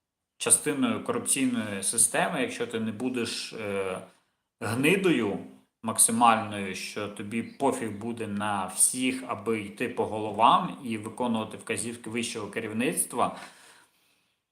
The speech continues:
ти тут не просунешся в жодній структурі правоохоронній. Воно так все побудовано. Будь-яка державна структура, вона одна. Савдеп, він нікуди не дівся.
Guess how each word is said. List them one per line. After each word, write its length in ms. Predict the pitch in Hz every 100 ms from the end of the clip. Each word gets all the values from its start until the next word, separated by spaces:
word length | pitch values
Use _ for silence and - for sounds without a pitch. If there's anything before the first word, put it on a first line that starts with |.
| _ - -
ти 240 | 131 131
тут 220 | 131 - 120
не 220 | 117 131
просунешся 1200 | 131 135 - 120 123 135 127 - - 104 90 - - _ -
в 60 |
жодній 360 | 98 123 123 127
структурі 640 | - 117 - - 120 117
правоохоронній. 920 | 95 104 98 98 117 107 101 90 87 - _ _ _ _ _ _ _ _ _ -
Воно 280 | 110 120 135
так 320 | 123 127 131
все 240 | - 123
побудовано. 800 | 113 117 104 113 120 110 98 92 -
Будь-яка 560 | - 147 131 113 -
державна 640 | 104 110 - 117 113 98 92
структура, 580 | - 113 - 190 208 165
вона 600 | 110 117 151 139 - - _ _ _ _ _ - - - _
одна. 640 | 135 117 117 107 82 - -
Савдеп, 640 | - 113 101 147 202 -
він 220 | 123 135
нікуди 440 | 135 127 151 151 135
не 160 | 131
дівся. 640 | 131 117 113 90 - -